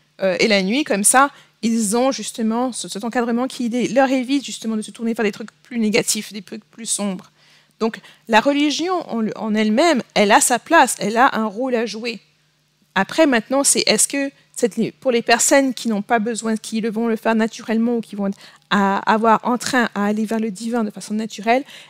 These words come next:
est-ce qu'elles ont besoin des autres limitations que la religion nous met aussi en divisant les gens, et cetera Et c'est à part, à, c'est souvent, euh, dans ce prisme-là que les personnes vont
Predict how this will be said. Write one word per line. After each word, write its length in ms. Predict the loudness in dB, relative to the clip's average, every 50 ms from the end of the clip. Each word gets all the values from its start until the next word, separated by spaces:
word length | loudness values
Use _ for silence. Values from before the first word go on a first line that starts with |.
| _ -2
est-ce 180 | 0 0 2
qu'elles 220 | 0 0 0 2 2
ont 40 | 0
besoin 240 | 0 -2 -2 -2
des 160 | 0 0 -2 -2
autres 200 | -6 -8 -8 -4
limitations 580 | -2 0 0 0 0 -2 -2 -2 -4 -6 -6
que 140 | -6 -6 -4
la 100 | -4 -4
religion 520 | -4 -4 -4 -4 -6 -6 -4 -4 -6 -6 -8 _ _ _ _
nous 180 | 0 0 2 2
met 200 | 2 4 4 2
aussi 380 | 2 2 2 0 0 2 2
en 80 | 2 2
divisant 440 | 2 0 -2 -2 -2 -2 0 0 0
les 140 | 0 0 -2
gens, 160 | -2 -2 -2
et 60 | -2 -2
cetera 380 | -6 -6 -6 -6 -6 -8 -8 -12 _ _ _ _ _ _ _ _ _ _ _ _ _ _ _ _ _ -2
Et 80 | 0 4
c'est 120 | 6 6
à 60 | 4
part, 300 | 4 2 -4 -4 -8 -10 -8 _
à, 120 | 0 0 0 0
c'est 160 | -4 -10 -8 -8
souvent, 420 | -8 -6 -2 0 0 0 -2 -4 _ _ _ _ -10
euh, 260 | -8 -8 -6 -8 -10 -8
dans 160 | -6 -6 -6
ce 120 | -4 -6
prisme-là 580 | -8 -8 -8 -6 -4 -2 -2 -2 0 0 0 -2
que 120 | -2 -4
les 80 | -8 -6
personnes 320 | -6 -6 -6 -4 -4 -4
vont 200 | -2 -4 -4 -6